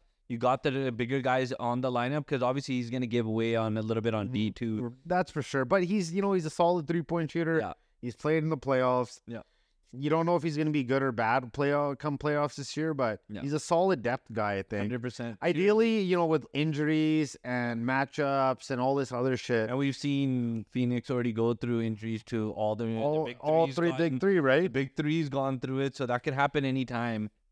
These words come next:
Speaker 2: So I like the move. It seems like it was a low-cost move.
Speaker 1: Yeah.
Speaker 2: We'll see if it, how well it does, if it even moves the needle for them, but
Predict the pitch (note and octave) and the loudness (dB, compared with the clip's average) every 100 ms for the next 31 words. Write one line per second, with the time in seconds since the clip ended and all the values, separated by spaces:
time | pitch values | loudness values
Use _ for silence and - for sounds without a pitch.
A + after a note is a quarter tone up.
0 | _ _ - E3+ D#3+ D#3+ E3 F#3 G3 G3+ | _ _ -4 2 2 4 2 4 4 4
1 | G#3 F3+ G3+ E3+ - - - F#3 F#3 E3 | 2 2 2 0 -6 -10 -4 -2 0 2
2 | D#3+ C#3+ C#3 E3+ D#3+ E3+ D#3+ - C3+ C#3+ | 0 2 2 0 2 2 2 0 0 0
3 | D3 A#2 - _ _ - C3 F3 E3 - | -2 -8 -16 _ _ -12 -4 0 0 2
4 | D3+ C3 C3+ C3+ C#3 C#3 A#2 B2 B2 B2 | 2 2 2 4 4 4 2 4 4 2
5 | B2 C3+ C3 C3+ C3 C3+ A2+ A#2 A#2+ B2+ | 0 0 0 0 0 -2 -4 0 0 0
6 | - C3 C#3 C3 B2+ | -2 -4 -2 2 0